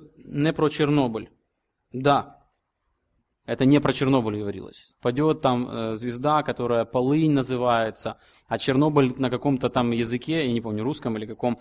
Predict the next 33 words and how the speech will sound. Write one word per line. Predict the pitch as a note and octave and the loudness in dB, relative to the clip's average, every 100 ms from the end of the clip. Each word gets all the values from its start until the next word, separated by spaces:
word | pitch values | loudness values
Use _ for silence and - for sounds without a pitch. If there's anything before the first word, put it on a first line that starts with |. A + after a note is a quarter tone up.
| _ | _
это | - B2+ | -8 -4
тоже | D3+ C3+ B2+ | -2 0 0
вроде | A#2+ A#2 | -2 -4
бы | A2 | -6
как | G#2+ A2 | -8 -8
Полынь. | - A#2 G#2+ G2+ _ _ _ _ _ _ _ _ | -4 -4 -4 -8 _ _ _ _ _ _ _ _
И | - A#2+ | -4 -2
из | A#2 | 0
этого | D3+ C#3+ B2+ | 2 2 2
сопоставление | C3 B2+ - C3+ C#3+ C3 B2 | 0 -2 -2 2 4 4 2
сделали | A#2+ D#3 D#3+ C3 | 2 2 4 2
и | |
сказали: | B2+ C3 C3+ C3+ B2+ | 0 -2 0 2 0
«Вот | B2+ D3 | 0 0
Библия | B2 D3 C3+ B2 | 0 0 2 2
говорит | B2 B2+ B2 | 0 0 -2
об | A#2+ A2+ | -2 -2
этом». | G2+ G#2 - _ - - | -4 -8 -16 _ -20 -10
Здесь | A#2+ D3+ | -2 0
очень | E3+ E3+ | 0 0
просто, | E3 F3+ E3 C#3 | 2 0 2 2
нужно | D3+ E3 E3 | 2 2 0
в | - | 2
контексте | D#3+ D3+ D#3 - A2 | 2 4 4 2 -4
толковать. | G#2+ - G2 D#2 - _ _ _ _ _ | -4 -4 -6 -8 -12 _ _ _ _ _
То | - | -6
есть, | B2 | -2
если | D#3 D#3+ F3 | -2 2 2
не | F3 | 4
толковать | E3+ D#3+ E3 D#3+ | 2 2 4 2
в | - | 2
контексте, | D#3+ - G#3+ A3 D#3+ | 0 2 2 2 0
можно | C#3+ D#3+ D#3 D#3 - | 0 2 2 2 0